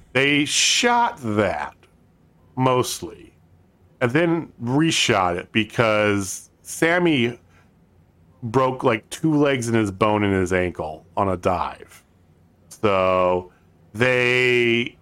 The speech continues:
and I only know that our friend Christine, uh, is, uh, at Shining Polaris on Twitter.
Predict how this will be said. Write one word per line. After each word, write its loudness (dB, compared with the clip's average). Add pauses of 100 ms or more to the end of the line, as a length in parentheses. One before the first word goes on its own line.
and 2
I 2
only 2
know 2
that 2
our 2
friend 0
Christine, -2
uh, 2
is, -4
uh, 0
at -2
Shining 0
Polaris 2
on 2
Twitter. -2